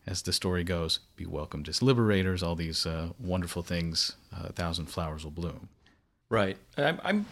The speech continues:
Speaker 2: that's a pretty sweeping statement, the business about Iran being sort of a natural ally, and I, I'm cynical enough that I'm not particularly, uh,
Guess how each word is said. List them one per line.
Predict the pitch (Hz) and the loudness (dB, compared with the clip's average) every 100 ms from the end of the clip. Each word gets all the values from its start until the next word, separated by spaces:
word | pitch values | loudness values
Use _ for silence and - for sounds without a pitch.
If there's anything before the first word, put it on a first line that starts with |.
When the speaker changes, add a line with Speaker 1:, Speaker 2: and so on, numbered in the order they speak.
| - | 2
Speaker 2:
that's | 196 | 4
a | - | 6
pretty | 202 180 | 6 6
sweeping | - 147 135 110 | 6 6 6 2
statement, | 101 - 113 101 95 | 4 6 6 4 0
the | |
business | 98 98 98 95 | 0 0 0 -2
about | 98 98 95 95 | -2 2 2 2
Iran | 95 95 92 | 0 -2 -2
being | 92 95 | -4 -2
sort | - | 0
of | 98 | 0
a | 92 | 0
natural | 98 101 101 - 101 95 | 2 4 4 0 -2 0
ally, | 101 110 104 98 95 95 | 4 8 8 8 4 0
and | 98 | 2
I, | 117 - | 0 0
I'm | - 110 104 110 - | 0 2 0 -6 -2
cynical | - 113 101 101 | 2 2 4 2
enough | 95 92 | 2 0
that | - | 0
I'm | 95 95 | 0 0
not | 95 | -2
particularly, | - 101 101 - 92 92 92 92 - - - - _ | -4 -2 -2 -2 -4 -2 -2 -4 -8 -18 -20 -20 _
uh, | 107 95 | 0 2